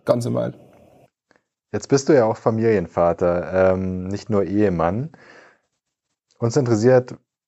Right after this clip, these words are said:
Speaker 2: du wohnst ja jetzt auch in Augsburg. Was unternehmt ihr denn in Augsburg? Jetzt ist natürlich alles ein bisschen erschwert durch die Corona-Zeit. Aber unternehmt ihr mit der Familie auch was in Augsburg? Geht durch die Stadt oder in den Wald?
Speaker 1: Klar, schon.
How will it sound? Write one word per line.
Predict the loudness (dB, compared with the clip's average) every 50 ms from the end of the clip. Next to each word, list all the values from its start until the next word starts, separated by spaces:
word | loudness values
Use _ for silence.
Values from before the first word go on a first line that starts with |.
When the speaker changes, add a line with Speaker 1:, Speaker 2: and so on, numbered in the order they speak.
| _ _ _ -8
Speaker 2:
du | -4 0
wohnst | 2 2 2 2 2
ja | 2 2
jetzt | 2 2
auch | -2 -2 0
in | 0
Augsburg. | 0 0 -2 -4 -6 -10 -4 -2 0 0 0 0 2
Was | 0 2 0 -2 -10 -12 -6
unternehmt | -4 -2 2 2 2 2 2 0 2 2
ihr | 2
denn | 2 2 0
in | -2 -6
Augsburg? | -6 -8 -10 -10 -12 -8 -6 -6 -4 -4
Jetzt | -6 -6 -8
ist | -8 -6 -4
natürlich | -4 -2 0 0 0 0
alles | 0 0 0 -2 -2
ein | -6
bisschen | -6 -4 -2 -2
erschwert | -2 -2 -2 0 2 4 4 4 4 2
durch | 0 0
die | 0 -6
Corona-Zeit. | -4 -2 -2 0 2 2 4 4 4 2 2 2 2 2 4 4 2 2 -2 _ _ _ -20 -20 -20 -20 _ _ _ _ _ _ -4
Aber | 0 2 2 4 4 2 2
unternehmt | 0 -2 0 0 0 0 -2 -2 -2 0
ihr | 2 4 4 6 4 2 0 _ _ -10
mit | -6 -4 -2
der | -2 -2
Familie | 0 0 -2 0 0 0 0 0 -2 -2 -4
auch | -6 -8 -8 -8
was | -8 -6 -6
in | -6
Augsburg? | -6 -6 -8 -10 -14 -14 _ -8 -8 -6 -8 -10 -12 -16 -10
Geht | -8 -8 -6 -6 -8
durch | -10 -8
die | -10 -10
Stadt | -6 0 2 2 2 2 2 0
oder | 0 2 2 2 2 2 0
in | -2 -2
den | 0
Wald? | 0 2 2 2 0 0 -2 -6 -10 -20 _ _ -20 -18 -8
Speaker 1:
Klar, | -2 0 2 2 2 2
schon. | 0 0 0 2 4 4 2 2